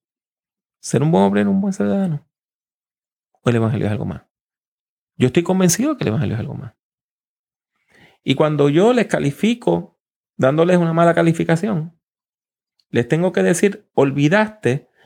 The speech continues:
que el texto programático, el texto central de Proverbios es Proverbios uno siete, que dice que el principio de la sabiduría es el temor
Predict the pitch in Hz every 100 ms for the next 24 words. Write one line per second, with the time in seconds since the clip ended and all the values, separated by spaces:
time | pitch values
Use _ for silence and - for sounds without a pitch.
0 | _ - 120 117 135 170 208 196 190 175
1 | 170 180 170 127 110 123 131 185 180 180
2 | 180 180 180 180 175 190 175 135 143 156
3 | 143 151 156 165 165 165 190 196 180 170
4 | 180 226 185 190 - _ _ _ _ _
5 | _ _ _ _ _ _ - - 117 107
6 | 147 147 147 139 139 143 143 151 185 185
7 | 147 135 - 127 135 220 -